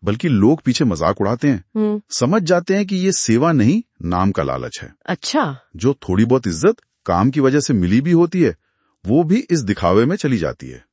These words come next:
Speaker 2: मतलब ये तो उल्टा असर हो गया।
Speaker 1: बिल्कुल, बाहर से चमक, अंदर से पतन।
Speaker 2: लेख में तारीफ की इस भूख की तुलना परछाई से की है कि पीछे भागो तो हाथ नहीं आती।
Speaker 1: सही।
Speaker 2: तो फिर सही रास्ता क्या है? अगर ये गलत है तो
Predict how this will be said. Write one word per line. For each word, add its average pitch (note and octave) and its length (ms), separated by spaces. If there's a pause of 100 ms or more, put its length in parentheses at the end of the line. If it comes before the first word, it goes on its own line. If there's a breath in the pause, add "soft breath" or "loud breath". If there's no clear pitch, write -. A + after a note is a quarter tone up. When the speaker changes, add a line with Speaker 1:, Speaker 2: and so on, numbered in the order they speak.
(120)
Speaker 2:
मतलब G#3+ 320
ये A3 80
तो B3+ 120
उल्टा G#3+ 360
असर D#4 240
हो C#4+ 140
गया। G3 200
Speaker 1:
बिल्कुल, C3+ 380 (460)
बाहर F2+ 240
से A2+ 120
चमक, B2 360 (340)
अंदर F2 200
से G2+ 140
पतन। B2+ 440
Speaker 2:
लेख B3+ 360
में E4 140
तारीफ F#3+ 480
की D4 120
इस G#3+ 140
भूख F#3+ 320
की A#3 100
तुलना F#3+ 380
परछाई F#3 600
से G#3+ 180
की D3+ 220
है B2+ 220 (320 soft breath)
कि B3+ 100
पीछे A#3 380
भागो A#3 380
तो B3+ 160
हाथ E3 340
नहीं D3+ 260
आती। A#2+ 360 (160)
Speaker 1:
सही। G2+ 380 (100)
Speaker 2:
तो G#3 60
फिर G3+ 180
सही F#3+ 360
रास्ता A#3 380
क्या C#4 160
है? B3 300 (240)
अगर A#3 220
ये C#4 200
गलत G#3 300
है D#3+ 100
तो C3 260